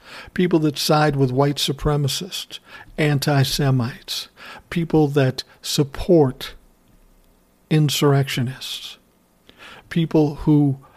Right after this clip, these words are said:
have committed sedition and treason.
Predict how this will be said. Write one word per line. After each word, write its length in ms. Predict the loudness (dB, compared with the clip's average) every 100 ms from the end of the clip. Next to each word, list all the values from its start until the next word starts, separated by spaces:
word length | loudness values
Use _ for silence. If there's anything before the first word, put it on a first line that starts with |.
| _ -2
have 220 | -2 0
committed 460 | 2 4 2 0
sedition 680 | -2 -2 2 2 2 -4 -10 -16 -20 -6
and 340 | -2 2 0 -2 _ -12
treason. 720 | -2 2 4 2 0 -4